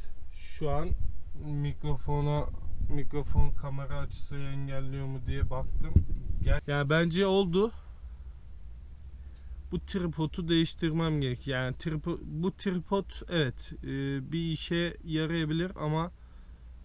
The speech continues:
elde yürürken video çekmek için bu şekilde, kocaman bir şekilde, şöyle göstereyim. Bu şekilde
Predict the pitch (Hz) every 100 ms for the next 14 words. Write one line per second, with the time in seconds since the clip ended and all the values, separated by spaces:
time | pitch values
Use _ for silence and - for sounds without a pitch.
0 | - - - - 151 143 143 156 151 160
1 | 170 - 156 147 - 143 147 139 151 -
2 | 147 160 147 - - 165 151 143 139 135
3 | 147 165 165 139 131 127 147 180 - 147
4 | - 160 147 139 127 123 117 - 117 -
5 | 120 127 160 - - - - 135 127 123
6 | 127 120 - 127 143 - - - - -
7 | - - 147 175 - 156 - 135 123 160
8 | 185 -